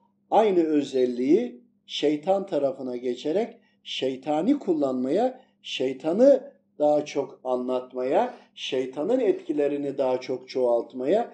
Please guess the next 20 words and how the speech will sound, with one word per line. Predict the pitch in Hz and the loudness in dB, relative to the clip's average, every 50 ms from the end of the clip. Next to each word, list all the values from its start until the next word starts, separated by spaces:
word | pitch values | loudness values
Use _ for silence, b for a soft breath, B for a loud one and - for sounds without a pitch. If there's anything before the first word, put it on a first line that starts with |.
| B B B | B B B
şeytanı | B - - 131 127 127 - 160 180 247 | B -4 -4 -4 -4 -4 -4 -2 0 2
güçlendirmeye | 294 233 247 214 - - - 165 156 147 143 143 143 139 139 131 131 127 127 127 | 2 2 2 -2 -2 -2 0 2 4 4 4 2 0 0 -2 -2 -2 -2 -4 -4
kullanırsan | - 131 123 127 123 131 165 196 - - - 277 233 202 165 | -4 -6 -4 -2 -2 -2 -2 -4 0 4 4 6 6 4 2
eğer, | - 151 131 131 151 208 285 311 - - - - _ _ _ _ _ b b b b b b _ _ _ _ _ _ _ _ _ _ - | 2 2 4 6 6 6 6 6 4 -2 -14 -20 _ _ _ _ _ b b b b b b _ _ _ _ _ _ _ _ _ _ -20
işte | - - - - 131 123 117 | -18 -16 -8 -4 -4 -4 -2
bunun | 123 123 123 117 120 | -4 -4 -4 -4 -4
hesabını | 131 120 - - 123 117 113 107 110 120 135 190 254 254 - - _ _ _ _ _ _ - | -6 -6 -4 -4 -2 -2 -2 -2 -4 -4 -4 -4 -4 -6 -8 -12 _ _ _ _ _ _ 0
vereceksin. | 170 202 226 233 240 262 254 - - - 175 139 - - - _ _ _ | 2 2 2 2 0 -2 -2 -4 -4 -4 -4 -4 -4 -6 -12 _ _ _
Sen | _ - - 180 175 180 | _ -2 0 2 2 2
istediğin | 180 175 - - - 208 202 220 214 202 | 0 -4 -4 0 0 2 2 2 -2 -2
kadar | 175 185 170 170 185 220 - - | -2 -2 -2 0 0 0 0 -2
kalbin | - 190 185 185 190 185 220 220 | -2 -2 0 0 0 -2 -6 -10
temiz | 214 - 220 220 233 226 208 170 135 | -4 -2 -2 -2 -2 -4 -8 -6 -4
de. | 117 101 95 - _ _ _ _ _ _ _ _ _ _ - | -6 -6 -6 -10 _ _ _ _ _ _ _ _ _ _ 0
Gerçekten | 175 190 208 214 - - 196 180 - - 175 165 156 | 4 4 4 4 2 -2 -6 -4 -2 -2 -2 -2 -4
kalbinin | - 170 160 156 160 165 160 160 151 156 | -4 -2 -2 -2 -2 -4 -6 -6 -6 -8
temiz | - 165 160 156 170 160 147 | -8 -8 -6 -6 -6 -6 -4
olan | 143 135 160 214 254 240 - - - _ _ _ - | -2 0 0 0 -2 -4 -8 -16 -20 _ _ _ -2
Rabbini | 156 170 175 175 - - 190 180 175 151 139 | -2 -2 -2 -2 -6 -6 -4 -2 -2 -2 -2
bilir, | 147 151 196 240 226 240 - | -2 -2 -2 -2 -4 -6 -16